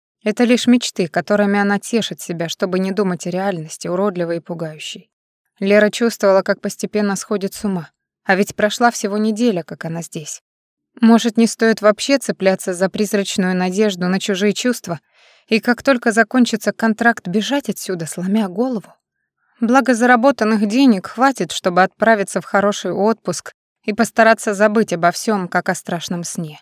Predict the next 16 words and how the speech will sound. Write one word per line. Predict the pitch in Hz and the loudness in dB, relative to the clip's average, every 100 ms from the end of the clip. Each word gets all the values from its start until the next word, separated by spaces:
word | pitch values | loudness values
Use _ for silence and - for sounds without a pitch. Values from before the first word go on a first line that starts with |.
| _ _ _ _ - | _ _ _ _ -8
Забыть | 202 208 214 240 196 | 0 2 4 2 0
Аджита, | 175 185 208 - 170 - _ _ _ - | -4 -4 -6 -6 -10 -12 _ _ _ -12
забыть | 180 208 196 214 190 | -4 -2 -2 -4 -4
Ракеша. | 190 - 165 151 - - _ _ _ _ _ - | -8 -10 -12 -12 -14 -20 _ _ _ _ _ -6
В | |
носу | 196 208 - | -2 0 -2
защипало, | 202 196 233 208 240 202 | -4 -4 -4 0 2 2
и | |
пришлось | 175 185 - 226 214 | 0 -4 -2 -2 -2
запрокинуть | 196 202 190 220 202 196 | -2 0 0 -2 -2 -2
голову, | 202 240 190 175 | 0 2 0 -2
не | 180 | -2
давая | 185 190 190 | 0 0 0
слезам | - 196 190 208 | -2 -4 0 0
заполнить | 185 185 202 190 185 175 | 0 0 0 0 -2 -4
глаза. | 185 180 165 151 | -4 -4 -6 -12